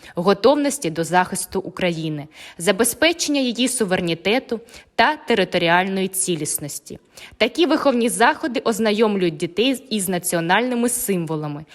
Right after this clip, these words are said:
українськими народними обрядами та традиціями. Основа виховання дітей насамперед починається з сім'ї. Наше завдання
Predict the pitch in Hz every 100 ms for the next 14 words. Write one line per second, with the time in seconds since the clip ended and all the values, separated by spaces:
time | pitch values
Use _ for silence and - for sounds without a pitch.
0 | - 175 - 185 175 240 - 247 214 170
1 | 151 175 180 175 170 165 151 156 202 240
2 | 240 240 156 151 165 160 156 139 - 147
3 | 147 143 - _ _ - - - - 220
4 | - 330 330 277 294 294 262 302 285 208
5 | 233 - 339 311 220 - 294 330 311 294
6 | 302 190 - - 175 190 196 - 190 -
7 | 196 185 156 156 143 _ _ - - 190
8 | 240 349 - 185 190 170 165 151 151 143